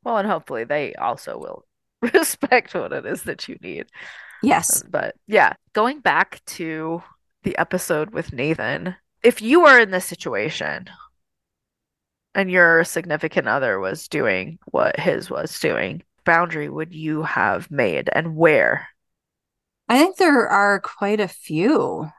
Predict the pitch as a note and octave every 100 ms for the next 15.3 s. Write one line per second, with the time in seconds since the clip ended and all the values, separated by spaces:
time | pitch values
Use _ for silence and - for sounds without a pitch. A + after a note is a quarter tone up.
0 | _ - F3 F3+ A3 - F#3+ F3 G3 G#3
1 | F#3 E3+ E3+ E3 D#3+ E3 D#3+ D3+ - _
2 | _ _ C4+ F#3 F3 E3 - G#3 F#3 F#3
3 | E3+ E3 E3 - - A3+ A3+ F3+ D#3 D#3+
4 | - C4 E4+ D4+ C4 A#3 - - - F3+
5 | - - D3 D#3 F#3+ C4+ E4+ _ _ _
6 | _ _ _ - - F3 E3 F3 - -
7 | - - G3 F3+ F3 F#3+ - F3+ G3 G#3
8 | F3 - D#3+ E3 D#3+ _ _ _ _ _
9 | F#3+ G3 A3 A3+ G#3 - - A3 - F#3
10 | F#3+ G#3 B3 C4+ C#4 C4 - - G#3 G3+
11 | F#3 F3 D#3 D#3+ G3 A3+ D4+ E4 D#4+ _
12 | _ _ - - G#3+ G3 G3+ G3 D#3 -
13 | E3 D3 D3 - E3 E3 - - - -
14 | _ _ _ _ _ _ _ _ - F#3
15 | F3+ B2+ E3